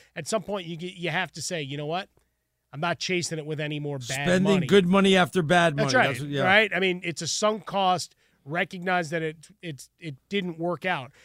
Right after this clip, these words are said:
Speaker 1: And then in sports, it's a lot of the, all right, we make a trade,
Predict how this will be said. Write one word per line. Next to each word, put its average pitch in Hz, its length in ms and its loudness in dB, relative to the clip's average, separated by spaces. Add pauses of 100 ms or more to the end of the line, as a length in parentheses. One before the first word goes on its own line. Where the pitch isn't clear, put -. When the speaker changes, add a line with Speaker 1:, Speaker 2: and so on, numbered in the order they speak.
(120)
Speaker 1:
And 202 120 -6
then 202 120 -8
in 185 220 -4
sports, 208 580 -2
it's 175 160 -10
a 180 60 -6
lot 175 300 -2
of 165 120 -6
the, 151 240 -4 (220)
all 196 80 -6
right, 180 120 -2
we 175 140 -2
make 185 260 -2
a 170 60 -6
trade, 180 600 -4